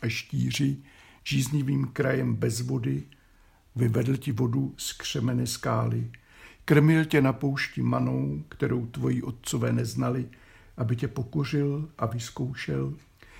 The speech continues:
a aby ti nakonec prokázal dobro. Druhé čtení bude z prvního listu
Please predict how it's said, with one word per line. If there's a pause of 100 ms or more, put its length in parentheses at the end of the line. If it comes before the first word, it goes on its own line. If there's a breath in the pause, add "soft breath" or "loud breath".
(200 loud breath)
a
aby
ti
nakonec
prokázal (220)
dobro. (1900 soft breath)
Druhé
čtení (380 loud breath)
bude
z
prvního
listu